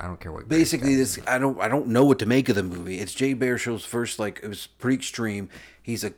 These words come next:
Speaker 2: he's a comic writer writing comics about this, like, you know, legendary serial killer dude, and then all of a sudden, after, like, never,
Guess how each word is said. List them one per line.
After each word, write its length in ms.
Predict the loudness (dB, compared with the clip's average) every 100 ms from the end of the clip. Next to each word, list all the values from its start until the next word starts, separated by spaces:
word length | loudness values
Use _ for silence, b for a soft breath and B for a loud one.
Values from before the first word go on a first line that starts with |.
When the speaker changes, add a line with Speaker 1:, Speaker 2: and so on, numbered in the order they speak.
| _
Speaker 2:
he's 220 | -10 -8
a 80 | -8
comic 480 | -8 -2 0 0 -2
writer 640 | 0 0 2 0 0 -4 b b b _
writing 420 | -6 -4 -2 -6
comics 420 | -4 -4 -4 -4
about 340 | -4 -2 -4 -4
this, 280 | -6 -6 -6
like, 360 | -6 -6 -12 _
you 120 | -8
know, 400 | -8 -8 -8 -10 -12
legendary 1040 | -6 -4 -2 -2 -2 0 0 0 -2 -4
serial 460 | -4 0 2 2 0
killer 320 | -2 -6 -4
dude, 500 | -6 -6 -8 -10 -10
and 260 | -8 -8 -6
then 120 | -6
all 140 | -4
of 40 | -4
a 60 |
sudden, 340 | -2 -2 -2 -2
after, 280 | -6 -4 -4
like, 160 | -4
never, 580 | -6 -4 -2 0 -2 -4